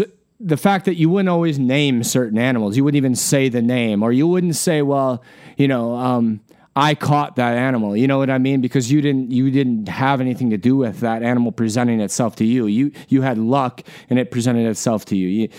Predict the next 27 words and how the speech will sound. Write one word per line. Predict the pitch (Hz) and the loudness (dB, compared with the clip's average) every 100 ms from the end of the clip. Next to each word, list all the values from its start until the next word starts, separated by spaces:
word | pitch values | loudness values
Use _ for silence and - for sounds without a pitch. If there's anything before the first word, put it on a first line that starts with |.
| - | -12
you | - | -2
know, | 120 127 | 0 0
I | 131 135 | 0 -2
mean, | 147 143 | 0 -2
it | 165 | 0
was | 143 | 0
a | 147 | 2
different | 165 202 208 | 0 0 -2
way | 202 170 | 0 0
of | 143 | 2
thinking | 170 160 160 | 0 2 0
about | 139 120 | 0 0
things. | 127 120 117 | 0 0 2
And, | 135 123 - - - - - | 0 -2 -8 -20 -20 -20 -12
um, | - 160 139 127 117 120 - _ _ _ _ | -4 0 0 0 -2 -4 -12 _ _ _ _
I, | 165 170 | -8 -6
I, | 180 185 185 | -6 -6 -2
now | 165 165 208 185 139 _ | 2 2 2 -2 -6 _
coming | - 180 170 | -4 0 2
back | 156 147 | 0 -2
to | - | -2
the | 143 | -2
lower | 135 143 139 | 0 0 0
forty-eight | - 127 131 143 135 | 0 0 2 0 0
here, | 135 135 | 0 0
I, | 131 131 131 | 0 0 0
um, | 127 120 117 110 | 0 0 -2 -4